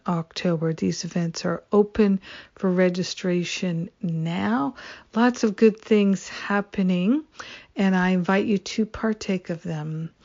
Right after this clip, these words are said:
Uh, all the details on the events page at jennifer hadley dot com. And have a beautiful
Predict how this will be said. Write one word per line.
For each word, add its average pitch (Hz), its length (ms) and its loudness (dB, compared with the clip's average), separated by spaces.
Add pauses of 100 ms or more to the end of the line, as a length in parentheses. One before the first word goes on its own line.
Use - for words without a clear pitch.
(400)
Uh, 208 80 0
all 196 300 4
the 185 100 4
details 220 600 0
on 190 180 2
the 180 140 0
events 180 400 -2
page 202 500 -2
at 185 120 -4
jennifer 175 520 -4
hadley 170 800 -4
dot 156 380 -8
com. 175 440 -6 (540)
And 190 320 2
have 208 400 -2
a 208 40 2
beautiful 190 920 2